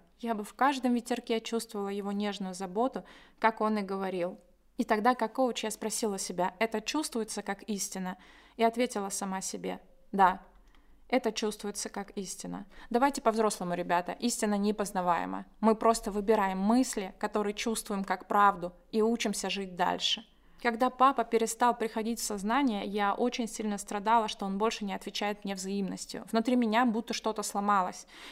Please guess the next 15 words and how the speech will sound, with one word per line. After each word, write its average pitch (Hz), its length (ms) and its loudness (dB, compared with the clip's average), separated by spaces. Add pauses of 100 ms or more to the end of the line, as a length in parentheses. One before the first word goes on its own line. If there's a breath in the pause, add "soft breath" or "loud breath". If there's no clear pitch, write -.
Я 254 100 6
постоянно 247 560 4
подходила 214 540 -2
к 254 100 -12
нему 214 200 2
и 208 40 -4
пыталась 214 440 -2
спросить: 226 420 -2
«Папа, 226 400 6 (100)
ты 254 100 -2
ведь 254 120 2
меня 247 240 4
правда 240 340 4
ещё 214 260 -2
любишь?» 202 460 -4